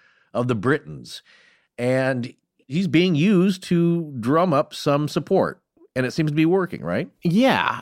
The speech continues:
Speaker 2: And by the way, we have to point out that it has been difficult to find any real corroboration of this find.
Speaker 1: Yeah.
Speaker 2: The only thing that they were able to prove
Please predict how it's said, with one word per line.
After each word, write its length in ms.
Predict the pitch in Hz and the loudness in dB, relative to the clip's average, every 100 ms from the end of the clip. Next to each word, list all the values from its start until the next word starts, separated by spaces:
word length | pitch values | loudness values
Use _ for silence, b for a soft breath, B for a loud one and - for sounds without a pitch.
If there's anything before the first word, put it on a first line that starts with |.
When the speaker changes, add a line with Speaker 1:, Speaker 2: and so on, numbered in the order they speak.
| - | -2
Speaker 2:
And 380 | 180 160 - 165 | 2 2 2 4
by 220 | 190 190 | 4 4
the 100 | 156 | 4
way, 400 | 156 139 107 107 | 4 4 2 0
we 240 | 143 143 | -4 -2
have 180 | 147 180 | -2 -2
to 80 | - | -4
point 300 | - 147 123 | -2 0 2
out 240 | 120 107 | 2 0
that 240 | 110 104 - | -2 -2 -4
it 200 | - - | -10 -8
has 200 | 139 147 | -4 -4
been 240 | - 160 139 | -2 0 2
difficult 480 | 185 185 185 139 131 | 0 0 -2 -2 -4
to 80 | |
find 340 | 120 131 127 107 | -4 0 0 0
any 320 | 120 120 113 | 0 0 0
real 300 | 110 113 107 | 0 0 -2
corroboration 1040 | - 107 98 95 92 95 98 - 82 82 _ _ | -2 0 0 0 -2 -2 -4 -8 -10 -10 _ _
of 160 | 117 95 | -4 -2
this 160 | 104 | -4
find. 480 | - 92 62 50 - _ - | -6 -6 -6 -8 -18 _ -8
Speaker 1:
Yeah. 220 | 90 71 - | -8 -8 -6
Speaker 2:
The 180 | 139 151 | 0 2
only 220 | 175 196 | 2 2
thing 240 | 185 165 | 0 0
that 140 | 143 139 | 0 0
they 100 | 127 | 0
were 180 | 123 - | 0 0
able 320 | 127 123 123 | 0 0 -2
to 100 | 104 | -4
prove 560 | - 135 117 95 92 | -6 0 2 2 0